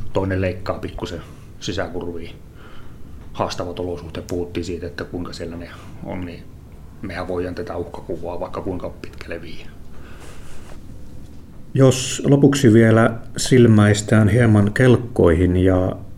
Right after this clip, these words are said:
Speaker 2: varusteisiin, joita moottorikelkkailijat käyttävät.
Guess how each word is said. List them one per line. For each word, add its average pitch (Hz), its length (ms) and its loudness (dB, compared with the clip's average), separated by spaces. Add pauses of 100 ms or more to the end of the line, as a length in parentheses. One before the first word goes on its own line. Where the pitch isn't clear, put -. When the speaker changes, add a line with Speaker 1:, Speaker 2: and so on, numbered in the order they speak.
(220)
Speaker 2:
varusteisiin, 92 960 4
joita 92 220 2
moottorikelkkailijat 95 1080 2
käyttävät. 92 680 0